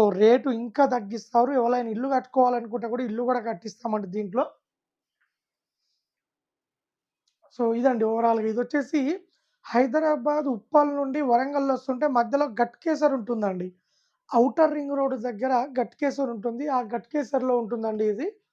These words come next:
So, మనకి ఇక్కడ హైవేకు చూసుకున్నట్లయితే మనకు ఒక నైన్ హండ్రెడ్ మీటర్స్ హైవే ఉంటుంది,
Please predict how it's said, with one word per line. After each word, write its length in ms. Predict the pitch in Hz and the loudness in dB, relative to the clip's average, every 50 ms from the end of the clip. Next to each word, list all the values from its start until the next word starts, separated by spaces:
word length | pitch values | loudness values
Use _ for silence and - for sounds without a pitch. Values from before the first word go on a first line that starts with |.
| _ _ _ _ _ _ _ _ _ _ _ - 622 - _ _ _ _ | _ _ _ _ _ _ _ _ _ _ _ -20 -20 -20 _ _ _ _
So, 160 | _ - 285 | _ 0 2
మనకి 240 | 277 302 302 247 285 | 2 2 2 0 -2
ఇక్కడ 200 | 285 233 302 294 294 269 | 0 4 6 6 6 6
హైవేకు 480 | 226 214 233 254 277 285 302 311 277 294 | 6 4 4 2 2 2 2 2 2 0
చూసుకున్నట్లయితే 840 | 277 302 285 233 - - 285 285 277 233 262 269 262 254 269 311 285 247 262 311 359 - _ _ _ _ _ _ _ _ _ _ _ _ - - - _ _ _ _ _ _ _ | -4 -6 -6 -6 -8 -6 -4 -4 -4 -2 -2 -2 -2 0 0 2 2 2 2 0 -4 -8 _ _ _ _ _ _ _ _ _ _ _ _ -20 -20 -20 _ _ _ _ _ _ _
మనకు 320 | 262 247 269 285 277 - 302 | -4 -2 -2 -2 2 2 2
ఒక 160 | 294 254 277 277 277 277 269 | 4 4 2 0 0 -2 -2
నైన్ 280 | 262 247 240 254 285 285 | -2 -2 -2 0 0 -2
హండ్రెడ్ 300 | 302 294 285 294 285 285 269 | -2 -2 -2 -2 -2 -2 -4
మీటర్స్ 380 | 269 262 269 294 277 254 240 294 | -6 -2 -2 -2 -2 0 -2 -2
హైవే 340 | 269 233 226 240 247 262 262 | -2 -2 -2 -2 0 0 0
ఉంటుంది, 460 | 262 262 240 220 262 254 247 247 269 | 0 -2 -2 -6 -8 -8 -6 -8 -10